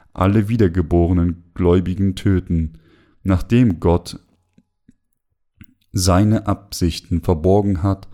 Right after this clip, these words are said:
offenbart er sie nur denen, die es verdienen, und lässt sie vor dem Rest geheim.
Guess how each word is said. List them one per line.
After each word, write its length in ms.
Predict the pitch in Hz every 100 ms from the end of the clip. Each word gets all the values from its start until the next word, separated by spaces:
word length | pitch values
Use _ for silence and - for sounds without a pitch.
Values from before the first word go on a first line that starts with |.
| - _ -
offenbart 640 | 104 - 104 104 120 -
er 80 | 90
sie 180 | 80 85
nur 280 | 90 107 98
denen, 520 | 92 95 92 90 87
die 180 | 101 -
es 140 | 87
verdienen, 680 | - 90 85 107 104 101 101 - _ _
und 240 | 101 101 113
lässt 320 | 123 - -
sie 120 | 85
vor 320 | - 101 98
dem 180 | 101 95
Rest 360 | 87 85 - -
geheim. 540 | 104 107 98 80 78